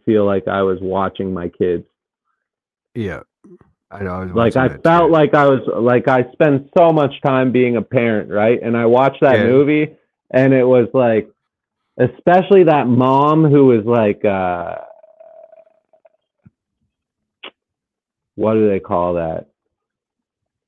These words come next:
Speaker 1: The gentle parent.
Speaker 2: Yeah.
Speaker 1: Gentle parenting, where she was like, "You can feel your feelings and you can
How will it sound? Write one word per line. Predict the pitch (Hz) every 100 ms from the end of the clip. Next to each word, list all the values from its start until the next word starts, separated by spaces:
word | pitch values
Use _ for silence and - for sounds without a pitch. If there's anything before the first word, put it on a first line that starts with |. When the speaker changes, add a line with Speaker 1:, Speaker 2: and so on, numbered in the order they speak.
| _ _ _ _ _ _ _ _ _
Speaker 1:
The | - 101 98 92 87 85 82 - _ _ - _ _ _ _ _ _ _ _ _ _ _ _ _ _ _ _ _ _ _ _ -
gentle | 120 127 - 113
parent. | 101 92 101 95 90 - _ _ _ _ _ _ _ _
Speaker 2:
Yeah. | 110 104 90 85
Speaker 1:
Gentle | 107 107 113 98 107
parenting, | 95 95 92 - 80 80 92
where | 98 101
she | 113
was | 98 92
like, | 98 117
"You | 110
can | 135 120 -
feel | 135 135 131
your | 123 120 _ _ _
feelings | 131 127 127 120 120 113 113
and | 110 110
you | 113
can | 120